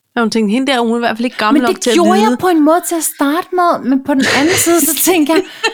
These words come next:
Speaker 1: <laughs>
Speaker 2: men hun er halvdelen af min alder, og hun skal stå, altså, hun må tænke,
Speaker 1: Ja.
Speaker 2: hende den gamle med det grå hår, ved ikke det her moderne, øh, altså,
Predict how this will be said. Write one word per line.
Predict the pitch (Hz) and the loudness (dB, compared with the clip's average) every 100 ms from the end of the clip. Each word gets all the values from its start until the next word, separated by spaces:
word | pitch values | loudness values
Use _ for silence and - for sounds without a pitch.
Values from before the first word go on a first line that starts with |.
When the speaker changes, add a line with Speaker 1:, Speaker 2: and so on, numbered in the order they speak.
| - - | -6 -2
Speaker 1:
<laughs> | 254 | 2
Speaker 2:
men | 277 262 | 4 4
hun | 277 | 4
er | 277 | 4
halvdelen | 226 - 269 294 - 294 240 214 | 0 -2 -2 -2 0 0 0 -2
af | 202 | 2
min | 233 262 320 208 | 4 4 2 0
alder, | 147 185 147 | -2 0 0
og | 156 | 0
hun | 202 | -2
skal | - 247 | -2 -4
stå, | - 254 | -2 -2
altså, | - 202 240 | 0 -2 -2
hun | 208 247 | 0 2
må | 254 | 2
tænke, | 247 240 202 | 2 0 2
Speaker 1:
Ja. | |
Speaker 2:
hende | 233 262 | 0 0
den | 285 269 | -2 -2
gamle | 214 160 175 247 | -2 0 2 2
med | 262 220 | 2 0
det | 196 | -4
grå | - 214 196 - | -4 -2 -2 -2
hår, | - 190 - - - - - - 160 | -2 -2 -4 -10 -20 -20 -20 -14 -4
ved | 190 226 - _ | 0 0 0 _
ikke | 202 180 170 214 208 | 0 0 0 -4 -6
det | 175 | -4
her | 180 214 - _ 190 | -2 -2 -4 _ -4
moderne, | 180 151 - 151 139 143 170 180 135 _ _ - | -2 -4 -2 -2 0 -2 -2 -2 -4 _ _ -4
øh, | 190 151 135 _ | -2 -2 -6 _
altså, | 151 160 | -6 -4